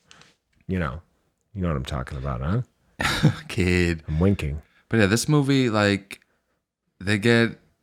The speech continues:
Speaker 2: it's such a simple movie, and they get such good stakes, and, like, they get so much out of nothing in
Speaker 1: Did
Speaker 2: this
Speaker 1: you
Speaker 2: movie.
Speaker 1: say steak?
Speaker 2: <laughs> They turn, uh, something very, like, simple, just about two people,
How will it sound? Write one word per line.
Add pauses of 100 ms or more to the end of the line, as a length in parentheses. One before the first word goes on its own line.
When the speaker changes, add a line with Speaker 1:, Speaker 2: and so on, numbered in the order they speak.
Speaker 2:
it's
such
a
simple
movie,
and
they
get
such
good (160)
stakes,
and,
like, (560)
they
get
so
much
out
of
nothing
in
Speaker 1:
Did
Speaker 2:
this
Speaker 1:
you
Speaker 2:
movie.
Speaker 1:
say
steak? (260)
Speaker 2:
<laughs> (500)
They
turn,
uh, (1300)
something
very,
like,
simple,
just
about
two
people,